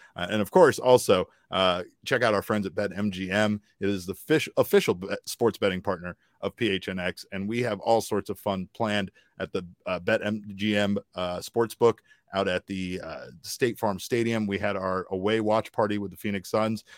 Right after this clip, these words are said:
Things didn't go well, but if you were out there, you probably still had yourself a great time. We will be having Suns away, uh, playoff watch parties the entire playoffs, and hopefully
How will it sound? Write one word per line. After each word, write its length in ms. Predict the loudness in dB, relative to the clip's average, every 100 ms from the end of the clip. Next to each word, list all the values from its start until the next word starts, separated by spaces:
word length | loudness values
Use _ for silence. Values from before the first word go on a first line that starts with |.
| _
Things 240 | -2 0 0
didn't 200 | 0 4
go 160 | 4
well, 260 | 6 6 6
but 200 | 4 0
if 120 | -2
you 80 | -2
were 100 | 0
out 160 | 0
there, 100 | 0
you 100 | -6
probably 300 | -4 -4 -4
still 220 | -4 -4 -2
had 160 | -4
yourself 320 | -6 -4 -4
a 40 | -4
great 260 | -8 -6
time. 300 | -4 -2 -2 -4 -16 -2
We 80 | 0
will 80 | 2
be 120 | 0
having 280 | 0 -2 -2
Suns 280 | 0 0 0
away, 300 | -2 -2 -6 _
uh, 160 | -6 -4
playoff 340 | 0 0 0
watch 220 | 0 0 0
parties 360 | 0 0 -6 _ _ _
the 120 | -4
entire 320 | -2 2 4 4
playoffs, 520 | 0 -2 -2 -6 -10 _ _ -4
and 100 | 0
hopefully 540 | 0 2 0 0